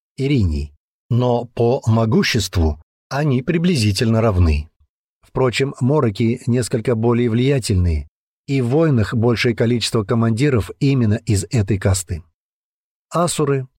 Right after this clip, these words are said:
Вторая по влиянию каста кригов, по уровню влияния примерно аналогичная господству, но также выполняющая функции хранителей знаний.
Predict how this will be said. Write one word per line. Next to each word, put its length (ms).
Вторая 440
по 160
влиянию 500
каста 360
кригов, 440
по 240
уровню 480
влияния 460
примерно 540
аналогичная 720
господству, 720
но 160
также 400
выполняющая 720
функции 420
хранителей 560
знаний. 480